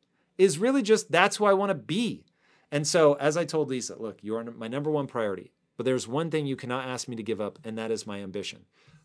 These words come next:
But whenever, like, I'm really starting to damage the marriage, I'm taking too much time, I'm too focused, I'm too hardcore, whatever,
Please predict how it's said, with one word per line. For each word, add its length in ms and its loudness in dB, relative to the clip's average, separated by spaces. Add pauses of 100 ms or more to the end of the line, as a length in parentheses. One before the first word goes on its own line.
But 400 2 (220)
whenever, 380 2
like, 220 4
I'm 160 -2
really 220 2
starting 340 0
to 60 -6
damage 420 -4
the 80 -4
marriage, 560 2 (180)
I'm 120 -8
taking 320 -4
too 160 -6
much 240 -4
time, 240 -6
I'm 100 -8
too 220 -6
focused, 420 -2
I'm 120 -8
too 180 -4
hardcore, 440 0
whatever, 460 0